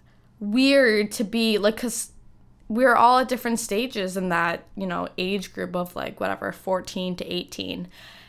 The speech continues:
And some people cared so much about, like, what others thought of them, and I flipped the switch where I was just like, "I do not care." And that left me with some interesting relationships, because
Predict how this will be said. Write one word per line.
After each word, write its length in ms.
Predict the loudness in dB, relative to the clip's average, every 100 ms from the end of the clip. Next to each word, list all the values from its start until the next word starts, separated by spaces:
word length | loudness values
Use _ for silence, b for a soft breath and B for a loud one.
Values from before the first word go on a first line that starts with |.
| B 0
And 460 | 2 2 0 -2
some 280 | -4 2 2
people 340 | 2 2 2
cared 340 | 2 0 0 0
so 360 | -2 2 2
much 540 | 2 4 4 2 -4 -2
about, 360 | 2 4 4 4
like, 180 | 2 2
what 120 | 2
others 280 | 2 0 -2
thought 160 | -2
of 80 | 2
them, 160 | 2 2
and 120 | 0
I 260 | 2 4 4
flipped 280 | 2 0 0
the 100 | -8
switch 340 | -2 -2 0
where 100 | -2
I 40 |
was 100 | -2
just 140 | -4 -6
like, 140 | -2
"I 300 | 4 6 4
do 240 | 2 0 2
not 280 | 4 2
care." 380 | -2 -6 -6 -8 B B B B B 2
And 140 | 6
that 300 | 8 8 6
left 460 | 6 6 4 -2 0
me 520 | 2 4 2 0 -2 -4 _ -10
with 500 | -4 2 4 2 -2
some 280 | -2 0 0
interesting 500 | 0 -2 -2 -2 0
relationships, 720 | 0 0 -2 0 0 0 -2 -4
because 540 | -6 -2 -2 -2